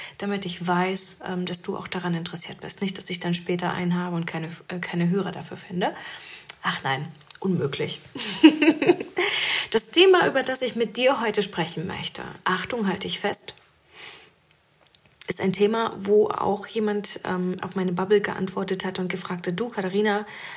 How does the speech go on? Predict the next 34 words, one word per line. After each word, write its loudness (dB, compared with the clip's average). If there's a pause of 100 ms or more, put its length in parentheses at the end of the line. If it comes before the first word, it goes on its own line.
(480)
vielleicht -2
kannst 0
du 4
mal 2
was -6
machen -2
zum -4
Thema 0
Entschleunigung.“ 0
Und -8
wir 0
befinden -2
uns -2
ja -6
jetzt -4
demnächst, -4
ähm, -2 (560)
in 0
einer 2
Zeit, 0
in -4
einer -8
Winterzeit. 0 (100)
Es, -8
wir 4
gehen 0
auf -2
Weihnachten 0
und -6
Schnee 2
und -2
so, -2
hoffentlich -8
Schnee, -10